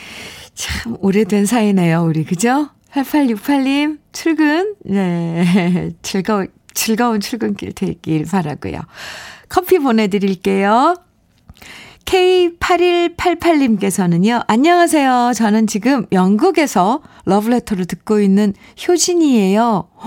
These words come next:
지금 새벽 한 시이지만 주디 이모님의 목소리를 들으면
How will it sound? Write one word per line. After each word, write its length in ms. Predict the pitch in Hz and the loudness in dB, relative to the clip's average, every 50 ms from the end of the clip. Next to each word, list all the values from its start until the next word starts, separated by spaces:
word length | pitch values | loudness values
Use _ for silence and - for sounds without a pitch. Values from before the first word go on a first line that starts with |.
| - - - - - - - - _ | -14 -14 -14 -14 -16 -18 -20 -14 _
지금 280 | - - - - 277 269 | -6 -4 -2 0 0 0
새벽 380 | 262 - 349 320 320 311 311 - | 0 0 0 0 0 0 0 0
한 120 | 349 349 349 | -2 0 0
시이지만 840 | 359 - - - 359 359 349 339 277 - 285 269 277 302 339 370 403 - _ - - - - | 0 0 0 2 2 2 2 2 2 0 0 0 2 2 2 0 -2 -4 _ -20 -20 -16 -10
주디 380 | - - 247 254 226 277 277 269 | -4 -2 -2 0 2 2 2 2
이모님의 540 | 240 220 226 226 220 220 214 208 214 220 214 | 2 2 2 2 4 4 4 4 2 2 2
목소리를 640 | 196 185 - - - 208 180 180 170 170 180 180 170 | 0 -2 -2 -4 -2 -2 0 0 0 0 0 -2 -2
들으면 560 | - 180 165 175 170 165 196 240 302 320 330 | -2 -4 -2 -2 0 0 2 2 0 -2 -4